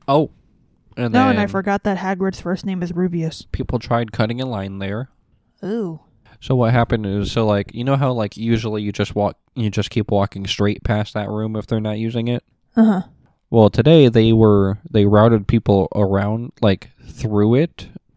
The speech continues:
Speaker 1: and
Speaker 2: Uh-huh.
Speaker 1: back into the line for some reason. It made no sense.
Speaker 2: To extend the line.
Speaker 1: I guess.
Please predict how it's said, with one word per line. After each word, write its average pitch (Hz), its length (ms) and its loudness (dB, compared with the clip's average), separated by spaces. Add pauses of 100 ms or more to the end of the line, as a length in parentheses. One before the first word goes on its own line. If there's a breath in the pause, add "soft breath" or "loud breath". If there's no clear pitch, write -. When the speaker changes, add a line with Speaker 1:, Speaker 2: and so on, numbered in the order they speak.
Speaker 1:
and 107 140 -2
Speaker 2:
Uh-huh. 110 40 2
Speaker 1:
back 101 280 2
into 101 300 -4
the 117 120 2
line 127 480 -2 (600)
for 139 120 -4
some 135 240 -2
reason. 151 440 -4 (800)
It 113 80 -2
made 110 160 0
no 117 120 2
sense. - 380 -6 (580)
Speaker 2:
To 240 100 -8
extend 180 480 -12
the 170 80 -6
line. 165 500 -10
Speaker 1:
I 139 100 -6
guess. 104 480 -6